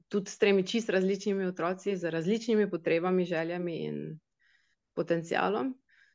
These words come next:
Em, ja. Pa v bistvu na drugi strani pa to kmetijsko življenje, se mi zdi, da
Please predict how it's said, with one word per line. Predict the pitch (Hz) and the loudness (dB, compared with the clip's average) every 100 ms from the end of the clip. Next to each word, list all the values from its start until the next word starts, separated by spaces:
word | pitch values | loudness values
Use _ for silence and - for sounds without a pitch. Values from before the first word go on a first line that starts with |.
| _ - | _ -6
Em, | 170 170 170 170 170 170 170 165 165 165 _ _ _ _ _ _ _ _ _ _ _ _ _ _ _ _ _ _ _ _ _ _ _ _ _ _ _ | -2 -2 -2 -4 -4 -6 -6 -8 -12 -16 _ _ _ _ _ _ _ _ _ _ _ _ _ _ _ _ _ _ _ _ _ _ _ _ _ _ _
ja. | 175 220 190 - _ _ _ _ _ _ _ _ _ _ _ _ _ _ _ _ - | -4 -2 -4 -10 _ _ _ _ _ _ _ _ _ _ _ _ _ _ _ _ 0
Pa | 208 | 2
v | 240 | 2
bistvu | 240 226 - 185 | 4 4 4 4
na | 185 | 4
drugi | 175 226 254 | 2 0 0
strani | 254 220 240 208 | 0 2 2 0
pa | |
to | 196 220 | -2 -2
kmetijsko | - 202 190 233 - 262 | 0 -2 -2 -8 -4 -2
življenje, | 226 208 214 247 254 | 2 4 4 2 0
se | 233 180 | 0 2
mi | 180 | 2
zdi, | 214 | 0
da | 202 | -2